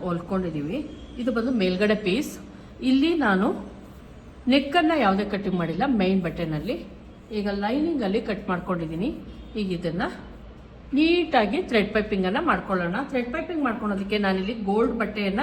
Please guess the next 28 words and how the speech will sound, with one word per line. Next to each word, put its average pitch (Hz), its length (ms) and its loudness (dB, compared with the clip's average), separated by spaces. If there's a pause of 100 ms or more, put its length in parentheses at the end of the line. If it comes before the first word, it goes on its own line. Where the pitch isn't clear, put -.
(140)
ಯೂಸ್ 202 180 0
ಮಾಡ್ತೀನಿ. 175 440 -4 (540)
ಆ, 254 100 -6
ನಾನು 254 220 -2
ಎಲ್ಲ 214 200 0 (180)
ಥರದ 285 260 0 (100)
ಗೋಲ್ಡ್ 220 300 2
ಪೀಸನ್ನು 233 640 -2
ಸಹ 208 200 -4 (160)
ತಂದಿಟ್ಕೊಂಡಿರ್ತೀನಿ 185 960 -6
ಫ್ರೆಂಡ್ಸ್. 208 240 -6 (260)
ನೋಡಿ, 190 140 2
ಎಲ್ಲ 180 480 2
ಥರದ್ದು 247 440 4 (320)
ಇದೆ 190 140 2
ನನ್ನ 180 180 0
ಹತ್ರ. 208 200 -2
ಸುಮಾರೊಂದು, 233 580 4
ಆ, - 1000 -12 (320)
ಮೂವತ್ತು 330 540 4
ಕಲರ್ 269 260 6
ಇದೆ, 202 220 4 (200)
ಮೂವತ್ತು 254 280 2
ಕಲರ್ 226 300 2
ಇದೆ 180 200 -2
ನನ್ನ 170 200 -2
ಹತ್ರ, 160 180 -6 (160)
ಎಲ್ಲ 175 220 -2